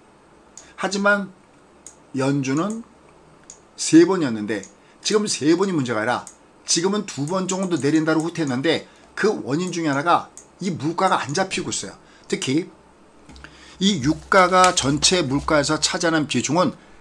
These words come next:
대략 한 삼십 퍼센트 정도 되거든요. 이 유가가 잡히지 않으면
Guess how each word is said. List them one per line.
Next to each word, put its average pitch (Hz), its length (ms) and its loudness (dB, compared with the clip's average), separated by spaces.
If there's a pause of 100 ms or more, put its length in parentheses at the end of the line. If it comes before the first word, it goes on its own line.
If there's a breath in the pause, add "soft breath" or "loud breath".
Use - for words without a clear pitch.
대략 143 180 2
한 175 120 2
삼십 202 540 0
퍼센트 160 320 0
정도 139 240 0
되거든요. 117 480 -2 (180 loud breath)
이 202 180 2
유가가 202 360 0
잡히지 - 360 -2
않으면 131 420 4